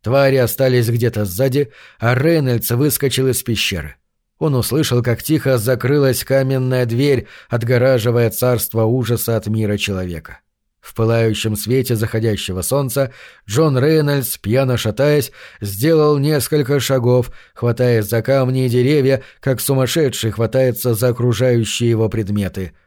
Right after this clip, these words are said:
островки реальности. Острое напряжение, удерживавшее его на ногах, пока он боролся за свою жизнь, покинуло его. Казалось, дрожит каждый нерв его тела. Он что-то безумно нашёптывал сам себе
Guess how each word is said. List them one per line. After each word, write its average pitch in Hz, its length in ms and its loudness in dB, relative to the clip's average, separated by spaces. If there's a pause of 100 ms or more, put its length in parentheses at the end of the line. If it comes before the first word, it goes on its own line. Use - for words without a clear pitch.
(100)
островки 110 580 -2
реальности. 87 760 -4 (520)
Острое 127 440 0
напряжение, 127 840 0 (240)
удерживавшее 139 840 2
его 143 200 2
на 139 100 0
ногах, 139 400 0
пока 131 300 0
он 120 100 2
боролся 131 460 2
за 120 120 0
свою 110 280 -2
жизнь, 120 440 -4 (300)
покинуло 120 520 0
его. 73 280 -8 (400)
Казалось, 139 460 0 (320)
дрожит 139 440 0
каждый 143 540 0
нерв 135 400 0
его 131 260 0
тела. 113 380 -4 (480)
Он 135 160 -2
что-то 156 360 0
безумно 147 500 0
нашёптывал 143 680 0
сам 131 260 0
себе 151 380 -2